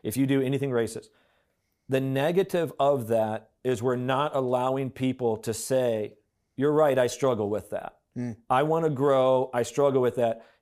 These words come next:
Speaker 1: And so the only proper response to racism is to say, "I'm not a racist."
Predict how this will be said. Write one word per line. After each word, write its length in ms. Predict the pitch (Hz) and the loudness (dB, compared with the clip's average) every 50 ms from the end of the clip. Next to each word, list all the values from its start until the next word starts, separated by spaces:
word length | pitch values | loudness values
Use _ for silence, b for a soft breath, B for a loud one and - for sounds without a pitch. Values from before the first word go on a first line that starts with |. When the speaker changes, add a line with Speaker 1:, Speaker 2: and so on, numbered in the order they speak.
| B - | B -6
Speaker 1:
And 100 | 131 120 | -4 -2
so 160 | - 156 143 | 2 2 2
the 160 | 135 135 143 - | 2 2 -2 -2
only 280 | - 143 160 185 202 185 | -2 -2 0 0 -2 -2
proper 360 | - - 151 147 156 - 151 | -2 -2 -2 0 0 0 0
response 640 | 135 131 120 - - - 135 135 131 123 117 - - | 0 0 -2 -4 -4 -4 -2 -2 -2 -2 -4 -6 -10
to 160 | - - 120 | -8 -8 -6
racism 800 | 110 110 127 135 147 143 - - 131 113 101 95 110 107 107 117 - _ _ _ _ - | -2 0 0 0 0 -2 -2 -2 -2 -2 -2 -4 -6 -6 -8 -10 -14 _ _ _ _ -4
is 160 | 127 123 113 | -4 -2 -2
to 100 | 131 120 | -2 -4
say, 220 | - - 123 117 - | -2 0 0 0 0
"I'm 120 | 123 151 208 | 0 0 0
not 120 | 214 190 | 0 0
a 40 | 151 | 2
racist." 500 | 127 120 123 - - 87 - - - | 2 0 0 -2 -6 -8 -10 -12 -18